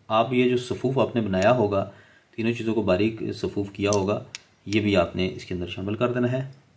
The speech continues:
और सारा आप इसके अंदर डाल देंगे और इसको अच्छे तरीके से आपने पका लेना है।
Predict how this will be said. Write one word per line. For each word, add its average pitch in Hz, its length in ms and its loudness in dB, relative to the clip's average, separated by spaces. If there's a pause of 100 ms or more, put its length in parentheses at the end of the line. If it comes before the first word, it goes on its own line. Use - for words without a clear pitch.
(100)
और - 120 -12
सारा 95 280 0
आप 87 180 0
इसके 101 200 -10
अंदर 92 140 -6 (200)
डाल 90 200 -6
देंगे 123 200 -2
और 139 100 0
इसको 135 220 -4
अच्छे 147 200 -2
तरीके 123 280 -6
से 127 120 -4
आपने 95 260 -4
पका 90 260 -2
लेना - 240 -10
है। - 180 -20